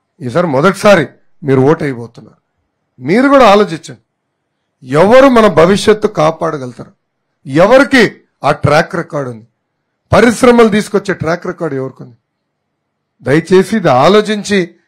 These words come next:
ఇరవై ఇరవై నాలుగు ఎన్నికల్లో తెలుగుదేశం పార్టీని గెలిపించాలని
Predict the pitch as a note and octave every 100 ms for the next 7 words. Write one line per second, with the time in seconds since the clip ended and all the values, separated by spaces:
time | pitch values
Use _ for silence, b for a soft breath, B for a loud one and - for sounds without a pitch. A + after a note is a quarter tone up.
0 | _ _ - C#3 E3 E3+ F#3 E3+ D#3 D#3+
1 | D3+ C#3+ C3 C#3+ D#3+ F3 F3+ D3+ b b
2 | b b - C3 D3+ D#3+ D3+ D#3 - E3
3 | - C#3 - D3 B2+ B2+ B2+ D3 - C#3+
4 | D3+ D3+ D#3+